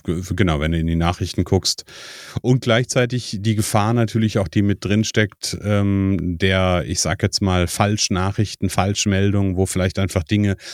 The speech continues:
gar nicht mal böswillig falsch, äh, konstruiert werden, aber die einfach, ja, aus der, aus der Sammlung der, der Informationen, die die K I vorliegen hat, draus gemacht werden. Ähm,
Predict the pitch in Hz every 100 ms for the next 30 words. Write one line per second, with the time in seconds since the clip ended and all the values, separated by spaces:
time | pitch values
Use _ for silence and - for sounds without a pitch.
0 | - - 98 90 90 76 117 147 95 87
1 | - 87 85 - - 98 87 - 98 -
2 | - 87 90 87 90 87 87 87 85 82
3 | - 104 - - - - - - 98 76
4 | 90 - 87 87 85 65 71 80 76 -
5 | 87 92 127 127 117 107 101 104 98 87
6 | 90 90 101 - 98 92 - 101 107 104
7 | 95 95 98 92 90 - 85 98 - 98
8 | 101 107 107 101 104 - 95 - 90 92
9 | - - 107 107 117 - - - - -
10 | - 98 98 98 95 98